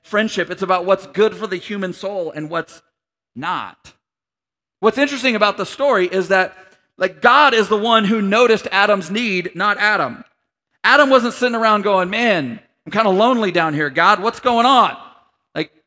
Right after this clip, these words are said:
you got somebody else you can send my way? What's happening?" No, Adam, at least from what we see, Adam s-, feels like he's pretty content, but God's looking at it and going, "No, something's still not right. Something's missing."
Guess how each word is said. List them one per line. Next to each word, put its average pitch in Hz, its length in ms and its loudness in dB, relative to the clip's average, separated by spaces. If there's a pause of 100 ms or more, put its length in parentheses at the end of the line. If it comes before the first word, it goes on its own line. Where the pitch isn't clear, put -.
(300)
you 175 80 -10
got 214 220 2
somebody 220 300 2
else - 560 2
you 185 160 -10
can 180 380 -6
send 226 240 0
my 233 160 4
way? 240 340 0
What's 226 200 -4
happening?" 214 540 -2 (300)
No, 240 140 0
Adam, 240 420 2 (840)
at 185 100 0
least 262 240 0
from 220 220 -4
what 220 200 -2
we 226 100 -6
see, 262 380 -6
Adam 269 300 0
s-, - 180 -14 (220)
feels 254 220 -6
like 233 140 -2
he's 214 160 -10
pretty 254 240 -2
content, 247 540 -2 (320)
but 214 120 0
God's 240 300 2
looking 247 300 0
at 220 100 6
it 214 80 0
and 202 100 -8
going, 196 220 0
"No, 233 220 0
something's 247 420 -8
still 233 240 -2
not 220 180 0
right. 208 200 0
Something's 220 400 -6
missing." 220 280 -4